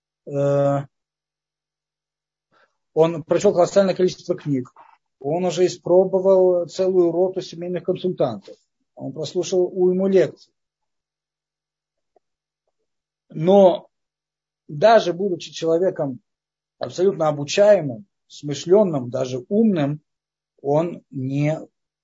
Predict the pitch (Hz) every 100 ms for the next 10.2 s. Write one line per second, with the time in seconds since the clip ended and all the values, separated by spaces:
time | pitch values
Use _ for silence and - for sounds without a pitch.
0 | _ _ _ _ _ _ _ _ _ _
1 | _ _ _ _ _ - 131 151 160 170
2 | 151 156 175 - 147 - 131 135 143 165
3 | 185 190 147 139 139 127 156 165 170 143
4 | 131 127 123 147 151 - _ - 127 127
5 | 139 139 156 - 131 135 127 131 139 135
6 | - 123 123 131 139 123 123 107 - 117
7 | 151 147 - 165 - _ - 127 117 120
8 | 120 123 120 143 139 131 113 - - _
9 | _ _ 107 123 196 220 208 190 139 104
10 | -